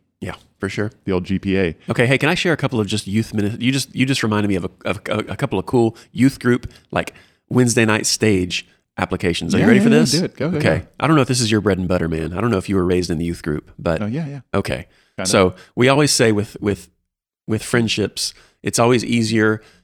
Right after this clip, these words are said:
Speaker 1: to pull down than it is to pull up, right? So what we would do is we would get a kid, like, on a, standing on a chair on stage,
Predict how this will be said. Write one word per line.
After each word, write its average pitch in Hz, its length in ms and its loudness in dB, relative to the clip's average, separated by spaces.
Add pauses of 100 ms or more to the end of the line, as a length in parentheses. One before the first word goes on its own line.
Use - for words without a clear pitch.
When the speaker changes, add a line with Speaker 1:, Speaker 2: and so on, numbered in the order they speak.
Speaker 1:
to 117 100 -4
pull 110 220 -2
down 98 480 0
than 101 100 -2
it 95 140 0
is 92 240 -2
to - 100 -10
pull 95 300 -4
up, - 260 -10 (220)
right? 101 340 -2 (180)
So 110 140 -2
what 110 140 0
we 113 120 0
would 104 120 0
do 117 160 4
is 92 120 0
we 98 120 -4
would 95 100 -8
get 113 100 0
a 107 40 -4
kid, 113 220 -2
like, 98 140 -4
on 95 80 -4
a, - 120 -6
standing 110 320 0
on 95 60 -4
a 87 40 -6
chair 101 340 -2
on 87 120 -6
stage, 92 500 -6